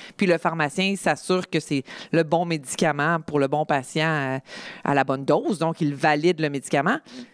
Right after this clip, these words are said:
Mais est-ce que c'est différent dans le reste du Canada ?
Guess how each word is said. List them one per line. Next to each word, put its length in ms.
Mais 360
est-ce 140
que 80
c'est 180
différent 360
dans 140
le 80
reste 160
du 60
Canada ? 340